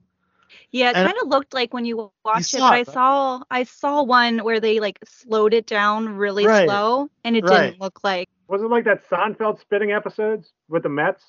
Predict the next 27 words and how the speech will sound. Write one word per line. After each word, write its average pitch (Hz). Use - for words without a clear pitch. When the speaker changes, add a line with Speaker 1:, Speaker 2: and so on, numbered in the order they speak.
Speaker 2:
<laughs> -
I -
don't -
know. 123
Speaker 3:
Do, 185
do 190
you 208
remember 214
Speaker 2:
Was 220
Speaker 3:
that? 220
Like, 185
uh, 170
Speaker 2:
I 139
don't. 127
Speaker 3:
Kramer 214
was, 185
was 160
pissed 202
at, 196
like, 170
Keith 202
Hernandez, 185
and 165
Keith 185
Hernandez 165
was 143
like, 135